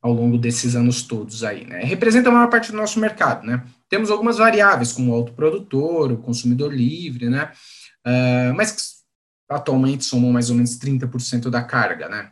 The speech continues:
Alguma coisa nesse sentido. Agora, a minha pergunta: o futuro, ele tende a ser muito diferente desse arranjo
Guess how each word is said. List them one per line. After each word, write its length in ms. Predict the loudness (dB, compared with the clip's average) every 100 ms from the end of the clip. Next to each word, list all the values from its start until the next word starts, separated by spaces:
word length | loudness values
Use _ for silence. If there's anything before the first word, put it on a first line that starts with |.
| -16
Alguma 300 | -12 -10 -10
coisa 500 | -12 -14 -12 -14 -16 _ _
nesse 300 | -12 -8 -6
sentido. 420 | -8 -10 -10 -12 -16 _ _ _ _ 0
Agora, 320 | 0 0 -8 _ -4
a 80 |
minha 140 | -2 2
pergunta: 520 | 0 0 -2 -4 -10 -12
o 60 |
futuro, 600 | -6 -4 -2 0 0 -4 -6
ele 220 | -8 -8
tende 420 | 0 2 2 0
a 40 | 0
ser 160 | 0
muito 420 | 2 2 0 0
diferente 500 | -2 -4 -2 -4 -4
desse 300 | -8 -10 -10
arranjo 580 | -12 -6 -2 -2 -4 -10